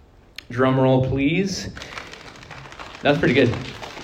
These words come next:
We're gonna talk about moving from stagnation to mission. So the big question we're gonna be asking here,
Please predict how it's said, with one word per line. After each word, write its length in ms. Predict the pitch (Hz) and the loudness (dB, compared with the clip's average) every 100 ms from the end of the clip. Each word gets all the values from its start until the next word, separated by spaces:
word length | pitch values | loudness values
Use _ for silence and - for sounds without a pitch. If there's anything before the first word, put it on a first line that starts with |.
| - - - - - | -14 -12 -14 -14 2
We're 100 | 147 | 8
gonna 260 | 175 202 185 | 10 10 10
talk 220 | 196 196 | 10 10
about 220 | 208 180 | 10 10
moving 280 | 170 202 214 | 10 8 8
from 200 | 208 185 | 8 6
stagnation 1160 | 160 - 165 170 156 147 170 160 175 170 165 156 | 6 8 10 10 8 6 6 4 2 2 0 -2
to 100 | - | -2
mission. 540 | 127 120 107 104 92 - - - - - - - - - - - - - - | 2 4 2 -2 -6 -8 -18 -20 -20 -20 -20 -20 -20 -20 -20 -20 -20 -20 -18
So 100 | - | -2
the 220 | 143 156 - | 4 4 6
big 320 | 175 220 - | 8 8 8
question 480 | 202 196 196 160 143 | 8 8 6 2 4
we're 80 | |
gonna 140 | 143 139 | 4 4
be 140 | 139 | 4
asking 480 | 113 131 139 - 123 | 4 2 2 0 -2
here, 420 | 98 101 147 160 | 0 0 0 -4